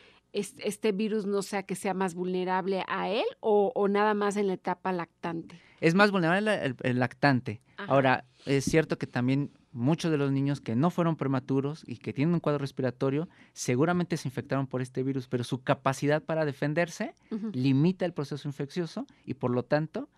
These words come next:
Speaker 2: puede salir adelante sin complicaciones.
Speaker 1: O sea, entre más grande sea, obviamente, su capacidad de defenderse, su sistema inmunológico, esos soldaditos que todos tenemos, s-,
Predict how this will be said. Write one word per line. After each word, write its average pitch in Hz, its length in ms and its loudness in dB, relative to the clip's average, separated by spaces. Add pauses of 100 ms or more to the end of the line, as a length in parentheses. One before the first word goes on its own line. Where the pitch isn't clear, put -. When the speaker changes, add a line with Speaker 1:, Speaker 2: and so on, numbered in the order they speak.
(180)
Speaker 2:
puede 135 200 0
salir 120 300 -6
adelante 123 360 -2
sin 151 220 0
complicaciones. - 640 -6
Speaker 1:
O 247 80 -2
sea, 240 260 4
entre 233 320 -2
más 254 320 2
grande 269 380 2
sea, 240 380 6
obviamente, 233 800 2 (140)
su 202 220 -4
capacidad 196 720 0
de 214 160 0
defenderse, 202 680 2
su 220 140 -4
sistema 180 380 -2
inmunológico, 202 800 2
esos 180 180 -6
soldaditos 175 640 -6
que 202 100 -2
todos 190 380 -4
tenemos, 220 640 0
s-, - 300 -14